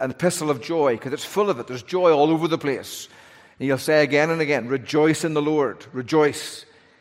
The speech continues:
he says. "Rejoice." Um, rejoice in the Lord, in your union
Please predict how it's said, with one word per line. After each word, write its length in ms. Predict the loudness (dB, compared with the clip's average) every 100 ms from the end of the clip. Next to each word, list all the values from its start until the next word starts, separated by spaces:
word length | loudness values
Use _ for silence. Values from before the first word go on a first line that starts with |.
| _
he 80 | -12
says. 540 | -4 -2 -2 -8 -14 -18 _ _ _ _ -18
"Rejoice." 720 | -14 -4 -2 -2 -4 -14 -16 -18 _ _ _ -20 -20 _ _ _
Um, 540 | -4 -2 -2 -4 -10 -16 _ _ _ _ _ _ _ _ _ _ _ _ _ _
rejoice 720 | -14 -12 -4 -2 -2 -4 -14 -12 -6
in 380 | -4 -4 -6
the 100 | -6
Lord, 300 | -6 -4 -6
in 380 | -6 -8 -6 -8
your 280 | -6 -6 -4
union 1120 | -6 -10 -12 -8 -6 -6 -6 -8 -10 -14